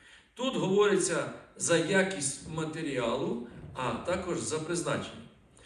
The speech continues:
Були золоті, срібні, а були дерев'яні і глиняні. Золоті і срібні, е, це посудини, які практично були вічні, і вони переходили часом з покоління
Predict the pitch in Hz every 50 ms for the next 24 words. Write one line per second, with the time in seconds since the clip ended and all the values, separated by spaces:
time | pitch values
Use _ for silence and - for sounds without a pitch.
0 | - - - - - 202 247 254 254 240 - 170 165 165 165 165 165 - 202 202
1 | 202 196 185 175 170 165 - - - - - - - - 170 170 160 143 135 135
2 | 135 - 165 196 214 233 233 - - - - - - 143 143 143 170 170 180 -
3 | - - - 156 151 160 185 196 202 196 190 - - 175 180 185 202 196 - 117
4 | 104 101 - - - - - - - - - - - - - - - - 233 240
5 | 240 240 233 240 254 254 247 - - 240 247 269 254 226 202 170 165 - - 143
6 | 139 139 135 127 123 123 127 - - - - - - - - - 190 196 196 -
7 | 190 - - 254 247 196 190 180 170 165 160 156 214 202 - 170 165 165 - 202
8 | 196 185 - 170 165 160 160 190 190 185 185 190 202 233 233 - - - 214 214
9 | 202 190 190 190 202 233 233 190 202 202 196 190 - 226 226 214 208 196 185 -
10 | 208 202 - - 196 190 170 - - 196 185 - 196 196 202 202 202 190 160